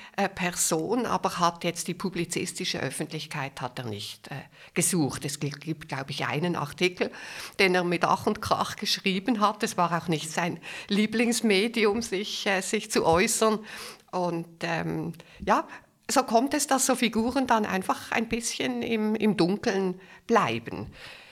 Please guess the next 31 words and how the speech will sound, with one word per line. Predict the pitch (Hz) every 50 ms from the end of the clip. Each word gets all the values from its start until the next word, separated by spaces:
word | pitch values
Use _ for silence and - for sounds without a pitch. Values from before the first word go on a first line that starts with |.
| - - -
Wenn | 175 180 185 226 262 240
nicht | 262 233 - - - - - -
irgend | 190 113 196 - 226 208 -
immer | - 208 214 226 208 185
wieder, | 190 190 214 233 226 226 220 - -
äh, | - 196 196
daran | 196 202 185 180 180 180 185 175
erinnert | 170 165 170 175 196 208 202 208 196
wird, | 190 185 185 185
zum | - 190 180
Beispiel | 175 160 170 - - 185 175
im | 175 175 175
Zusammenhang | 175 165 - 151 151 160 170 175 170 170 165
mit | 160 170 165 -
der | 165
Gründung | - - 156 156 160 165 165 160 160 151
des, | 156 151 160 - - - - 165
äh, | 156 156 160 160
Architekturmuseums | - 160 156 - - 156 - 160 - - - 151 156 180 196 196 196 190 190 185 175 180 180 175 175
in | 175 175 165
Basel, | 156 143 - - - 160 156 - - - - - - - - - -
äh, | 165 156 156
dass | 151 151 147 - -
da | 160 147 147 147 156 139
Max | 165 151 147 - - -
Aliot | - - - - - - - - -
eine | - 156 156 160 160 160 151 160 165 - - -
wirklich | - - - 160 165 - - - - - - -
treibende | - - - 139 135 - - 151 143 156 82 80
Kraft | - - - - - - - - - - - -
war. | - - - - - - -